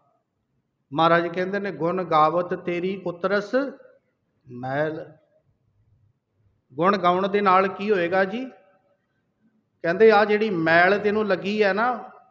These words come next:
ਹੁਣ ਜੇ ਬੰਦੇ ਦੇ ਮੂੰਹ ਦੇ ਉੱਤੇ ਮੈਲ ਲੱਗ ਜਾਏ ਤੇ ਕੋਸ਼ਿਸ਼ ਕਰਦਾ ਨਾ ਉਸੇ ਵੇਲੇ ਸ਼ੀਸ਼ੇ ਦੇ ਸਾਹਮਣੇ ਖਲੋ ਕੇ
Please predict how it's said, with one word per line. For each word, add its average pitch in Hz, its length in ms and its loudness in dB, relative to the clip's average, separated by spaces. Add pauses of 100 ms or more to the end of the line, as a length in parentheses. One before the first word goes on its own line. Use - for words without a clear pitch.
(880)
ਹੁਣ 175 140 -4
ਜੇ 208 220 6
ਬੰਦੇ 175 420 0
ਦੇ 202 300 4
ਮੂੰਹ 196 300 -2
ਦੇ 214 120 4
ਉੱਤੇ 190 400 0
ਮੈਲ 180 340 2
ਲੱਗ 180 160 2
ਜਾਏ 175 280 0
ਤੇ 220 220 4
ਕੋਸ਼ਿਸ਼ 214 440 -4
ਕਰਦਾ 208 320 0
ਨਾ 262 80 2
ਉਸੇ 220 360 2
ਵੇਲੇ 196 420 0 (840)
ਸ਼ੀਸ਼ੇ 175 400 -6
ਦੇ 196 120 2
ਸਾਹਮਣੇ 190 420 0
ਖਲੋ 170 520 -2
ਕੇ 185 440 -2